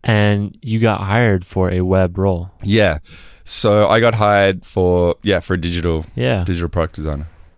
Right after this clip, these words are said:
Speaker 1: Uh, at that point, were you, like, pretty confident in your ability to do that? Like, you have this massive print background.
Speaker 2: Yeah, I,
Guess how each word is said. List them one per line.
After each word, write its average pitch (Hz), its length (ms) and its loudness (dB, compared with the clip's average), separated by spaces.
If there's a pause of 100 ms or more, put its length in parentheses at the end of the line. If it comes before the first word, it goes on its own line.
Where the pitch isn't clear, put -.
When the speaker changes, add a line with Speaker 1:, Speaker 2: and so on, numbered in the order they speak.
(260)
Speaker 1:
Uh, 104 340 2
at 101 160 -4
that 101 200 -2
point, 131 240 -2
were 113 80 0
you, 104 160 2
like, 95 220 2 (1000)
pretty 107 180 0
confident 104 460 -2
in 104 40 -4
your 104 80 0
ability 101 380 2
to 95 80 -10
do 95 100 -2
that? 104 120 0
Like, 95 100 -6
you 98 80 -2
have 104 100 0
this 95 140 -4
massive 98 600 0
print 101 200 -4
background. - 460 -12
Speaker 2:
Yeah, 160 300 2
I, 131 280 2